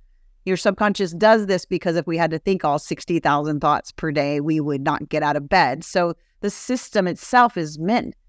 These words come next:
to help you. It's meant to use less glucose, which is the energy we use to think with.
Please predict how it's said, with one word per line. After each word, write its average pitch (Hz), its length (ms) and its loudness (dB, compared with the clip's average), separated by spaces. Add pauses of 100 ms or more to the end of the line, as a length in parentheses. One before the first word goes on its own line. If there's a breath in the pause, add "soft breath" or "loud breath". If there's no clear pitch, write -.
(520)
to 180 540 0
help 226 600 0
you. 104 280 -4
It's 160 180 -6
meant 196 280 0
to 175 360 0
use 185 420 0 (140)
less 180 300 0
glucose, 165 800 -4 (280)
which 170 200 -6
is 160 160 -6
the 165 180 0
energy 160 400 -2
we 160 100 -2
use 160 300 -2
to 202 100 -4
think 156 260 -4
with. 147 300 -4